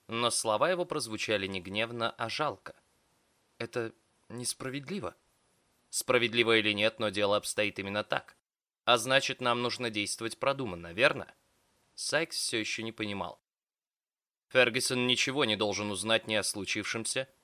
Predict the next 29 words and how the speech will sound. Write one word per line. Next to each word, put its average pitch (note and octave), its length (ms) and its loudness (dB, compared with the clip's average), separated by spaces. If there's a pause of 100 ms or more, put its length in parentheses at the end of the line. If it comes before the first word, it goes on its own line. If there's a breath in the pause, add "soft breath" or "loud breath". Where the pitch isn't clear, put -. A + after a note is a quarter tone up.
(180)
ни A#2 140 6
о A2+ 100 8
том, A2+ 180 0
что - 180 -2
вы G#2 120 -2
мне G#2 160 -2
всё G#2 240 -2
рассказали. A#2 600 -2 (680)
Поэтому C#3+ 320 4
я C3+ 120 6
хочу, C3 280 2
чтобы A2+ 260 -4
вы A2 160 0
вели G#2+ 240 -2
себя G#2+ 240 -2
как G2+ 220 -4
обычно G2+ 500 -6 (480)
и B2 100 6
выполняли A2+ 540 6
все A2+ 240 0
распоряжения G#2+ 600 2
Фергюсона, G#2 600 -4 (500)
но D3 220 2
при D3 180 2
этом C3+ 240 2
записывали F#2 600 -4
их». - 240 -14 (1200)
Проктор F3+ 380 0
встал - 460 -2